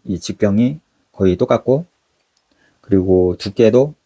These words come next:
거의 비슷해요. 아, 두께감은 이 캘린더 메달이 약간 더 두꺼워 보이네요. 오늘은 이렇게 이천팔 년 금속 카렌다 메달 그리고 십이 지신 동 메달을 소개해 드렸습니다. 혹시 질문사항 있으시면요. 댓글 달아주시면 제가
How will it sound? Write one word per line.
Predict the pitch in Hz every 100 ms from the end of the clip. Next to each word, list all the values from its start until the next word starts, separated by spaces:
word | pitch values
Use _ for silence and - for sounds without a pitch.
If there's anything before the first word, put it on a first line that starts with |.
| _ _ _ _ _ _
거의 | - 104 101
비슷해요. | 95 90 80 78 -
아, | 98 90
두께감은 | 98 123 117 107 95
이 | 95 95
캘린더 | 165 165 165 113
메달이 | 87 90 98
약간 | 87 107 104
더 | 82
두꺼워 | - 87 82
보이네요. | 80 80 80 110 - _ _ _ _
오늘은 | 110 107 107 101
이렇게 | 98 92 131 101 78 _ _ _
이천팔 | 101 - 95 110 127
년 | 110 101 127 -
금속 | 107 92 104 -
카렌다 | - 123 117 101
메달 | 85 80 76 76
그리고 | - 87 - 101 127 _ _ _
십이 | - 131 120
지신 | 117 123 95 82
동 | - 95 98
메달을 | 87 87 87 101 110
소개해 | 113 110 110 107
드렸습니다. | - 87 - 82 78 76 80 - _ _ _
혹시 | 120 - 113 80 -
질문사항 | 98 92 101 104 107 98 95
있으시면요. | 85 95 - 87 87 107 92 80 _ _ _ _
댓글 | 95 107 104
달아주시면 | 98 90 87 - 92 92 110 113 110
제가 | - 87 80